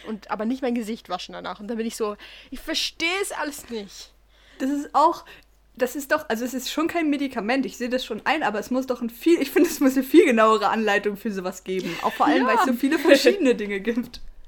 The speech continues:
Speaker 1: Ja,
Speaker 2: Ah, Mann.
Speaker 1: finde ich auch. Aber dann mache ich jetzt vielleicht einfach, okay, abends tue ich die Reinigungsmilch drauf,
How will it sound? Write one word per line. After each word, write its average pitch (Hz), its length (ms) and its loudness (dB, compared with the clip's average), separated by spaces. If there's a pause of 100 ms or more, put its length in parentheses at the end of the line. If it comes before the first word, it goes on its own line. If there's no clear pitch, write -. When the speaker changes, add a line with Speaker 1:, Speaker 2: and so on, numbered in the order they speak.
(920)
Speaker 1:
Ja, - 80 -2
Speaker 2:
Ah, 381 320 4
Mann. 262 140 -6
Speaker 1:
finde 311 140 -2
ich 330 140 -6
auch. 381 300 -4 (260)
Aber 254 180 0 (120)
dann 220 240 -8
mache 208 140 -2
ich 226 120 -10
jetzt 247 140 -8
vielleicht 233 240 -4
einfach, 233 300 -6
okay, 240 260 -4
abends 254 300 -6
tue 277 80 -4
ich - 60 -10
die 247 100 -8
Reinigungsmilch 220 680 -6
drauf, 175 240 -10